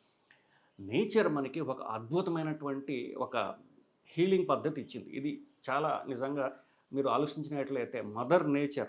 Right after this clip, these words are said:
ప్రకృతి ఇచ్చినటువంటి ఒక అతి అద్భుతమైనటువంటి అంశం ఏంటంటే, మనకి దెబ్బ తగిలిందనుకోండి,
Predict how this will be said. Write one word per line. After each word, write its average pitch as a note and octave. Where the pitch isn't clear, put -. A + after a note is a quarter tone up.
ప్రకృతి G3
ఇచ్చినటువంటి D3
ఒక B2+
అతి D3+
అద్భుతమైనటువంటి C#3
అంశం C#3
ఏంటంటే, B2+
మనకి B2+
దెబ్బ A#2+
తగిలిందనుకోండి, C3+